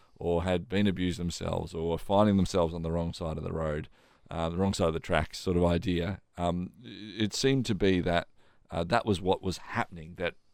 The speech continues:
people were coming or you were being guided to be with them. Is that a,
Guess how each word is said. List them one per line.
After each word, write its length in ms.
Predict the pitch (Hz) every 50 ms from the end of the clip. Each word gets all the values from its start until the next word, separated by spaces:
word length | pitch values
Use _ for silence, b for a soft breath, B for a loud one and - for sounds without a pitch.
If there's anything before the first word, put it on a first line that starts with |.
| _ _ _ _
people 340 | - 104 117 101 95 107 101
were 160 | 95 95 90
coming 340 | - - 107 117 123 131 113 98
or 100 | 92 87
you 160 | 90 107 123
were 80 | 120 104
being 240 | 98 101 95 95 95
guided 400 | 92 95 92 90 87 85 82 -
to 120 | - 98
be 220 | 85 - 92 90 85
with 280 | - - 101 98 -
them. 200 | - - 76 78
Is 120 | 85 98 98
that 160 | 127 127 - - - - _ _ -
a, 120 | -